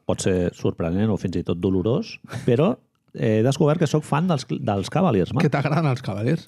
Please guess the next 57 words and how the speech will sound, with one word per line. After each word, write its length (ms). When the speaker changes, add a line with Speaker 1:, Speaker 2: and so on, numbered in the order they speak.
Speaker 2:
És 120
a 80
dir, 200
jo 80
et 60
Speaker 1:
Em 120
cauen 140
Speaker 2:
deia 120
Speaker 1:
simpàtics 340
els 120
Speaker 2:
Sí, 60
Speaker 1:
Cavaliers, 340
Speaker 2:
els 100
hi 20
Speaker 1:
sí. 60
Speaker 2:
tens, 360
hi 160
tenen 240
molts 220
jugadors 300
que 60
els 80
hi 60
tens 220
carinyo. 480
Larry 220
Speaker 1:
Sí. 60
Speaker 2:
Nance 260
Junior, 580
Kevin 300
Love, 440
Speaker 1:
Cedi 300
Speaker 2:
Cedi 40
Speaker 1:
Osman. 120
Speaker 2:
Osman. 340
Speaker 1:
Sí, 200
sí, 160
sí. 220
Speaker 2:
Jugadors 280
que 60
els 100
hi, 80
que 200
t'agraden. 480
Speaker 1:
Isaac 260
Okoro, 380
tio, 220
Marc, 380
però 600
estic, 340
però 380
aquí 280
dalt 240
de 120
tot, 240
eh? 180
Speaker 2:
Jo, 640